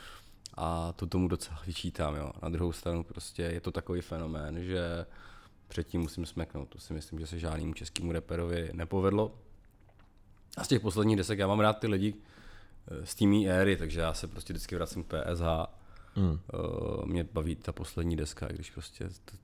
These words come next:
Speaker 1: lidi hejtovali, tak mně to přijde v pohodě.
Speaker 2: Hmm.
Speaker 1: Prostě, eh, Vorel, který tam, eh, rapuje o tom, že je na cestě jak Jack Kerouac, to je prostě super.
Speaker 2: Hmm, hmm. OK, OK. Ehm, čo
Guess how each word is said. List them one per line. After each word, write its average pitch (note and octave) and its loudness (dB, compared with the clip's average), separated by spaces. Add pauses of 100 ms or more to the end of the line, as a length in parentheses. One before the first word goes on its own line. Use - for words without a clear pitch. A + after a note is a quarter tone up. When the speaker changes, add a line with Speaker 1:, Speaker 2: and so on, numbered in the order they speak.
(140)
Speaker 1:
lidi E2+ -2
hejtovali, E2 0
tak - -10
mně D#2 -6
to - -10
přijde - -10
v - -12
pohodě. D#2 -6 (420)
Speaker 2:
Hmm. E2+ 4
Speaker 1:
Prostě, - -14
eh, D#2+ 0
Vorel, E2 2
který D#2+ 0
tam, E2 0
eh, - -12 (800)
rapuje F2 0
o E2 0
tom, F2 -2
že F2 0
je F2 2
na E2 0
cestě - -6
jak F2 0
Jack F2 -2
Kerouac, E2 -2
to - -8
je - -10
prostě - -12
super. - -12 (260)
Speaker 2:
Hmm, F2+ 6 (120)
hmm. D#2+ 4 (800)
OK, D#2 2 (300)
OK. D#2 0 (840)
Ehm, E2+ 10 (1160)
čo - 2